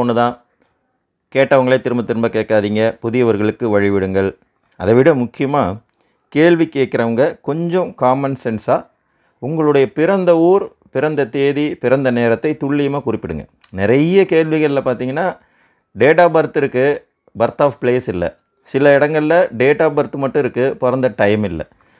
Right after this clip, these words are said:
So இந்த மாதிரி கேள்வி அனுப்பிச்சு அதை நான் எடுத்து பார்த்து என்ன யூஸ் ஆக போகுது? உங்க பிறந்த தேதி, பிறந்த வருடம், பிறந்த மாதம், பிறந்த கிழமை, புரிஞ்சுதுங்களா?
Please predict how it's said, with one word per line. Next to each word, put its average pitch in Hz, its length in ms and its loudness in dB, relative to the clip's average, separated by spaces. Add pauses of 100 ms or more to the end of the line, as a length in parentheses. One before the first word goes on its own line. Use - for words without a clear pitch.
So 127 160 -6
இந்த 127 160 0
மாதிரி 170 320 2
கேள்வி 156 360 2
அனுப்பிச்சு 135 360 -2
அதை 135 220 0
நான் 127 140 -2
எடுத்து 127 360 -2
பார்த்து 127 340 -2
என்ன 127 220 -2
யூஸ் 110 260 -6
ஆக 92 160 -4
போகுது? 80 320 -14 (600)
உங்க 92 260 -6
பிறந்த 143 480 2
தேதி, 131 580 0 (1080)
பிறந்த 120 380 2
வருடம், 127 480 0
பிறந்த 113 340 -2
மாதம், 113 520 -2
பிறந்த 113 340 -2
கிழமை, 95 360 -4 (920)
புரிஞ்சுதுங்களா? 123 480 0